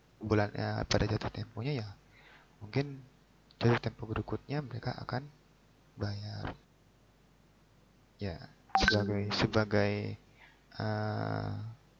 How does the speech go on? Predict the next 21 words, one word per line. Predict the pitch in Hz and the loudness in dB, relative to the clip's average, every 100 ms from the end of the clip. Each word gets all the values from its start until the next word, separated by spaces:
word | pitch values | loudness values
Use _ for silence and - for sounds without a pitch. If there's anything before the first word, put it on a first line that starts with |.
| - - _ - _ _ _ | -20 -20 _ -20 _ _ _
pelanggan, | - 104 92 107 156 | 0 2 2 2 2
otomatis | 135 98 95 143 - | 0 -2 0 2 0
pelanggan | 104 98 131 | -2 -2 -2
ya | 139 101 98 | -2 -2 0
harus | 101 98 - - | 2 2 0 -4
tanggung | - 104 101 101 | -6 -2 -2 4
jawab | 113 110 - - - - - - - | 4 4 2 -8 -14 -18 -16 -12 0
juga | 143 139 113 113 120 | 2 6 6 4 0
terhadap | 104 98 101 - | -2 0 -2 -2
apa | - 127 | 0 2
yang | 107 110 120 - _ _ _ _ _ | 2 -2 -14 -20 _ _ _ _ _
mereka | 101 - 110 | -2 0 0
janjikan | 107 98 101 110 131 | 0 -2 0 2 2
kepada | - - 95 113 135 - - _ _ _ _ _ _ _ _ | 0 0 0 0 -2 -6 -18 _ _ _ _ _ _ _ _
perusahaan | - 95 90 - - 120 131 | -2 0 2 0 0 -2 -2
yang | 113 104 | -8 -8
menjadi | 104 101 95 104 117 127 151 175 | -6 0 0 2 0 -2 -10 -10
penyetok | - 104 - - - | -6 -6 -2 -2 -2
mereka. | 107 - - - 90 110 - _ - - - - - _ _ _ - - - - - _ _ - | -4 -4 -4 -6 -6 -8 -16 _ -20 -18 -18 -20 -20 _ _ _ -20 -20 -18 -20 -20 _ _ -14
Selanjutnya | - 110 - 156 160 | 0 0 2 2 2
pemerintah. | 127 131 143 - 117 101 | 2 4 2 0 -2 -2